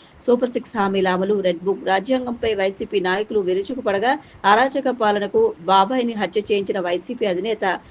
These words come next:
వైఎస్ జగన్కు వెన్నుపోటుకు బ్రాండ్ అంబాసిడర్ అని కూటమి నాయకులు ధ్వజమెత్తారు. సుపరిపాలన, అభివృద్ధి, సంక్షేమమే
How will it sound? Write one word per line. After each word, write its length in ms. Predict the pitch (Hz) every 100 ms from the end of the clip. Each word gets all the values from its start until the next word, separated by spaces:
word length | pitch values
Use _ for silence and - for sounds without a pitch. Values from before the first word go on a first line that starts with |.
| - 202
వైఎస్ 280 | 226 233
జగన్కు 440 | 190 190 220 220 202
వెన్నుపోటుకు 720 | 175 190 220 220 208 190 254 294 - -
బ్రాండ్ 360 | 190 220 247 269
అంబాసిడర్ 480 | 240 226 214 220 208 -
అని 300 | 185 220 254 -
కూటమి 320 | 202 220 220
నాయకులు 520 | 185 180 214 226 180 -
ధ్వజమెత్తారు. 640 | 180 165 180 - 180 185 - - - - 220
సుపరిపాలన, 760 | 220 233 214 202 190 220 262 - 190
అభివృద్ధి, 500 | 170 202 180 214 262 -
సంక్షేమమే 680 | - 208 202 233 208 202 175